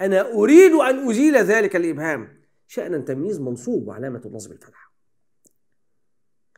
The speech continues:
إذن الفعل هنا مضارع مجزوم في جواب الطلب النهي. قال لي: "طب يا أستاذ طور الأمر شوية". أقول لك: "حاضر، عينيا الاتنين". أنا بقول لكم كلكم دلوقتي:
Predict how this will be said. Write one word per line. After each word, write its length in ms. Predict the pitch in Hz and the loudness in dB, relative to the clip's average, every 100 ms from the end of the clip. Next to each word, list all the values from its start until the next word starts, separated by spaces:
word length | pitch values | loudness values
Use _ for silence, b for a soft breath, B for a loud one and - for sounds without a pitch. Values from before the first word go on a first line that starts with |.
| _ _ _ _ - | _ _ _ _ 0
إذن 460 | 160 151 185 - - _ _ _ _ _ _ _ - | 4 4 2 -12 -20 _ _ _ _ _ _ _ -14
الفعل 340 | 123 240 208 | -6 -4 0
هنا 180 | 185 190 | 0 0
مضارع 400 | 151 143 180 147 | -2 -2 -2 -2
مجزوم 440 | 120 120 131 202 | -8 -12 -10 -8
في 180 | 151 147 | -8 -10
جواب 320 | 123 127 185 | -8 -4 -4
الطلب 380 | 165 - 190 160 | -6 -8 -8 -6
النهي. 340 | 123 143 - - _ _ _ _ _ _ _ _ _ _ _ _ _ _ _ _ | -4 -6 -6 -14 _ _ _ _ _ _ _ _ _ _ _ _ _ _ _ _
قال 80 | 175 | -2
لي: 60 | |
"طب 140 | 196 247 | 0 4
يا 100 | 247 | 2
أستاذ 300 | 208 302 - | 2 -4 0
طور 300 | 320 302 214 | 0 2 0
الأمر 340 | 233 214 180 | 2 0 0
شوية". 440 | 131 - 85 - _ _ | -4 -10 -20 -20 _ _
أقول 160 | 123 160 | -4 -2
لك: 100 | 185 | -2
"حاضر، 280 | - 254 226 | 2 4 4
عينيا 220 | 185 240 | 2 2
الاتنين". 600 | 220 196 202 190 185 - _ _ _ _ _ _ _ _ | 2 0 -4 -4 -8 -20 _ _ _ _ _ _ _ _
أنا 140 | 190 220 | -2 0
بقول 200 | 254 240 | 2 0
لكم 220 | 277 233 | -2 -4
كلكم 300 | 190 190 180 | 0 0 0
دلوقتي: 440 | 127 110 - - | -6 -10 -16 -20